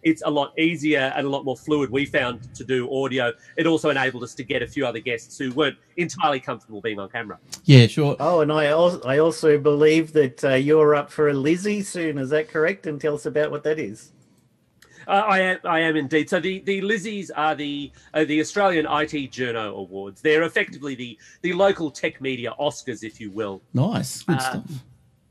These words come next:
Speaker 1: into their fifteenth year now, and, uh, I'm a finalist for Best Reviewer and Best Consumer Technology Journalist.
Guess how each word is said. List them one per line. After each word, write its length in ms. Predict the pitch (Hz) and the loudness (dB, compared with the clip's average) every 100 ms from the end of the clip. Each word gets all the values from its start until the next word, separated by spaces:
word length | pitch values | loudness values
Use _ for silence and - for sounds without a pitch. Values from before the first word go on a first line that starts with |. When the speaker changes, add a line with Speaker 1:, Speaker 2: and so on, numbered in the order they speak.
| _ _ | _ _
Speaker 1:
into 240 | - 175 156 | -6 -4 -2
their 160 | 165 | -2
fifteenth 500 | - 208 - 170 165 | 0 -2 -2 -4 -6
year 160 | 175 180 | -6 -4
now, 440 | 165 170 170 165 156 | 0 0 0 -2 -2
and, 460 | 143 143 139 135 | -2 -2 -4 -4
uh, 420 | 143 139 139 135 135 | -4 -2 -4 -4 -4
I'm 220 | 139 135 | -2 -2
a 120 | 131 | -4
finalist 680 | - 156 156 147 135 - - | -2 0 0 -2 -8 -12 -20
for 500 | - 151 135 131 - _ - | -6 -2 -2 -4 -8 _ -2
Best 260 | 185 165 151 | -2 -2 -8
Reviewer 500 | 127 143 139 135 127 _ - | -8 -4 -4 -4 -8 _ -6
and 180 | 143 123 | -4 -2
Best 220 | 139 - | -4 -6
Consumer 360 | 131 - 131 131 | -10 -6 -6 -6
Technology 560 | 143 156 139 131 110 | -8 -6 -6 -8 -10
Journalist. 580 | 117 110 107 104 - | -8 -8 -10 -12 -18